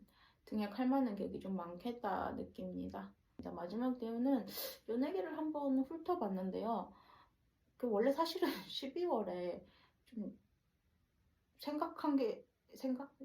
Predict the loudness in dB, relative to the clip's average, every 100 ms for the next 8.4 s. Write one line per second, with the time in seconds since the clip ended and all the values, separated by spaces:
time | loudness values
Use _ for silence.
0 | -18 _ _ -6 -4 -2 -4 -4 -6 0
1 | 0 0 -6 -6 -6 -6 -8 -16 -20 -20
2 | -20 _ _ 0 0 -2 -8 -12 -20 _
3 | _ _ -2 4 4 4 2 -2 -4 -4
4 | -6 -6 -6 -10 -8 -8 -6 -4 0 2
5 | 4 2 -2 -4 4 4 4 0 -2 -4
6 | -8 -10 -8 -6 -6 -8 _ 4 4 4
7 | 2 0 0 2 2 2 -4 -14 -14 -14
8 | -16 -8 -6 -6